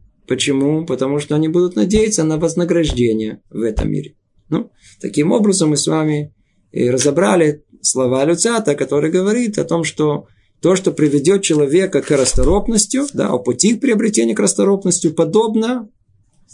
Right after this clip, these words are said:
осторожности. Это параллель, которую мы сделали, только знак минус поменять на знак плюс. Тут, э, шлили, тут хиуви, тут, э, отрицательно, тут положительно. На этом мы закончим.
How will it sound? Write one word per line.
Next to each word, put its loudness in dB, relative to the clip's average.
осторожности. 0
Это -4
параллель, 2
которую 0
мы 0
сделали, 2
только 0
знак -2
минус 0
поменять -4
на -6
знак -6
плюс. -6
Тут, -2
э, -2
шлили, 0
тут -4
хиуви, -2
тут, -4
э, -2
отрицательно, -2
тут -10
положительно. -14
На -2
этом 2
мы 0
закончим. 0